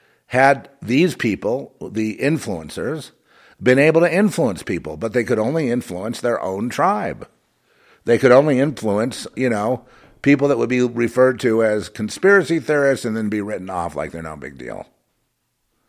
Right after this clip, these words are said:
And so, you know, it's, uh, it, it's, it's, uh, <laughs> my answer to the whole thing is,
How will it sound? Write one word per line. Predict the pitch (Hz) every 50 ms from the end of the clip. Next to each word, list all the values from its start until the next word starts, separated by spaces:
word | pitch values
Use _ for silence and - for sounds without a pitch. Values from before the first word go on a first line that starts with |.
| _ _ _ _ _ _ _ _ _ _ _ -
And | - 113 117 117 117 117 120 113 - _ _
so, | - - - 151 151 147 143 143 135 123 - - - _
you | - 131 135
know, | 131 127 123 120 120 120 117
it's, | - - 107 113 104 - -
uh, | 117 113 110 110 104 92
it, | - 71 92 85 73 78 101 98 - 67
it's, | 90 98 85 - - -
it's, | 101 98 90 - - -
uh, | 101 95 92 90 82 - - _ _ _ _ _ _ _ _ _ _ _ _ _ _ _ -
<laughs> | - - - - _ _ _ _ _
my | - 92 98 104 104 -
answer | 127 117 120 113 110 104 - 110 98 92
to | - - 104 92
the | 80 85 87
whole | 85 95 85 78
thing | - 92 104 113 101 82
is, | 80 80 76 - -